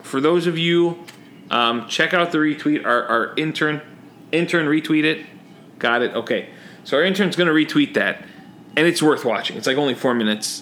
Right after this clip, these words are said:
It's not one of those extended highlights. Great clips there. Uh, I wanna bring up a couple things. So, so we've finished pretty much with the comments. I wanna bring up a few things that I've read about lately, and I wanna know your opinion.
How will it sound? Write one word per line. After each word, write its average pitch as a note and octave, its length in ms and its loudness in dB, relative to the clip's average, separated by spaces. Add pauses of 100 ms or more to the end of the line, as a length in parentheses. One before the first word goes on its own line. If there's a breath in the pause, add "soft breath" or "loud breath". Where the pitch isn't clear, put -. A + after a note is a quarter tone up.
It's - 120 -10
not C3+ 200 -2
one C3 140 0
of B2 60 0
those A#2 140 0
extended A2 420 -2
highlights. A2 640 -2 (400 loud breath)
Great C3+ 280 2
clips - 300 -2
there. G#2+ 220 2 (360 loud breath)
Uh, B2 160 0
I E3 40 4
wanna A#3+ 180 2
bring C4+ 160 0
up A3+ 120 2
a F3+ 60 0
couple E3+ 300 0
things. A#2 280 -2
So, C#3+ 260 0
so D3+ 160 0
we've D3+ 180 2
finished - 360 0
pretty F#3+ 120 2
much E3+ 140 2
with B2 80 -2
the A2 80 -2
comments. - 640 -4 (600 loud breath)
I A#2 60 -2
wanna G3+ 160 4
bring C4+ 160 2
up B3 80 0
a F#3 80 0
few G#3 840 2 (640 loud breath)
things F3+ 380 0
that D#3+ 80 4
I've C3+ 160 2
read C3+ 180 4
about G#2+ 260 2
lately, F#2+ 460 -2
and G#2+ 80 -2
I A#2+ 60 2
wanna D#3+ 200 0
know D3 80 0
your B2+ 400 0 (100)
opinion. F#2+ 420 -4